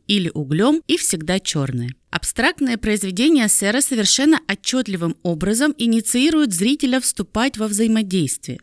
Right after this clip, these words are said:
Ведь в его скульптуры можно войти, обойти их со всех сторон,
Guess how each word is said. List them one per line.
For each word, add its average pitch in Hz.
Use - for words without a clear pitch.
Ведь 208
в 180
его 220
скульптуры 240
можно 202
войти, 247
обойти 220
их 208
со -
всех 208
сторон, 185